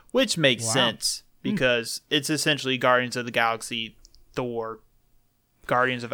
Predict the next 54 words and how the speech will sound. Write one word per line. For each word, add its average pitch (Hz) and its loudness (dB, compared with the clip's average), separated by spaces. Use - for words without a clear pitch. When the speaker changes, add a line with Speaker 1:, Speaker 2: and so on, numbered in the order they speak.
Speaker 1:
As-, 127 0
Asgardians 135 4
of 143 -2
the 135 -4
Galaxy, 135 0
I 131 -6
think 135 -6
someone 135 -8
said. 135 -6
So, 113 -4
Speaker 2:
So, 190 2
I 160 4
don't 269 0
understand. 143 -2
So, - -2
if 180 0
you 185 0
had 202 2
to 156 0
pick, 139 2
I 147 -2
mean, 175 2
I 147 0
guess 151 -4
they 143 0
were 123 -4
like, 110 -6
"Okay, 139 -2
what, 127 -4
whose 196 4
story 147 0
do 123 -4
we 117 -6
follow 110 -8
more, 104 -8
right? 104 -8
Like, 139 -2
do 127 -2
we 113 -6
follow 131 0
Thor 175 0
or 151 0
do 127 -4
we 123 -2
follow 117 -2
Guardians? 104 -6
Like, 131 -4
of, 139 -2
like, 127 -2
what 135 -2
they're 127 -2
making 117 -4
next, 110 -6
right?" 113 -4